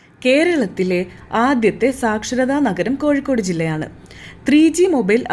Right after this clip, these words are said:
ആരംഭിക്കുന്നത് കോഴിക്കോട് ജില്ലയിലാണ്. ടൈൽ വ്യവസായത്തിൻ്റെ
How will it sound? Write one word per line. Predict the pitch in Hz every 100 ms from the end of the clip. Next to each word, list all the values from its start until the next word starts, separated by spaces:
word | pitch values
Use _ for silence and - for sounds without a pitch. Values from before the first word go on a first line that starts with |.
| 180
ആരംഭിക്കുന്നത് | 190 208 185 175 170 254 269
കോഴിക്കോട് | 311 302 302 311 277
ജില്ലയിലാണ്. | 226 180 175 160 - - - - - - - - - - -
ടൈൽ | 269 302 403 349
വ്യവസായത്തിൻ്റെ | 214 190 202 190 185 208 202